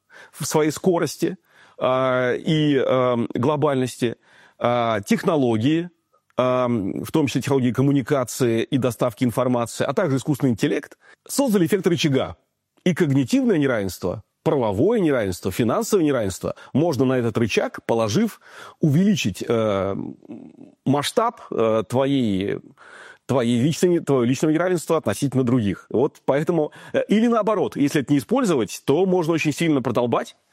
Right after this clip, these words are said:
а, и оказаться где-то, обнаружить себя лет через десять-пятнадцать где-то в гетто,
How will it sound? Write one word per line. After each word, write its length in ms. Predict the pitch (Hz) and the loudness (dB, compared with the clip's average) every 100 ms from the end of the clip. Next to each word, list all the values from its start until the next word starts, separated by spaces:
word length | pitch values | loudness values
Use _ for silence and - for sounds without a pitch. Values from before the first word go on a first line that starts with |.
| _ - _ | _ -20 _
а, 240 | - 120 117 | -2 -2 0
и 80 | |
оказаться 520 | 143 143 113 165 - 175 | -2 0 0 0 0 -2
где-то, 640 | 107 156 180 160 143 117 | 2 0 2 0 2 0
обнаружить 480 | - 127 180 147 120 | 0 0 2 0 0
себя 260 | 143 139 | 0 2
лет 160 | 127 120 | 2 0
через 240 | - 127 | 0 0
десять-пятнадцать 680 | 104 147 - 120 147 196 190 | 0 -2 -2 -2 -2 -2 0
где-то 260 | 113 135 123 | 0 0 0
в 60 | |
гетто, 440 | 98 143 175 170 | 0 -2 0 -4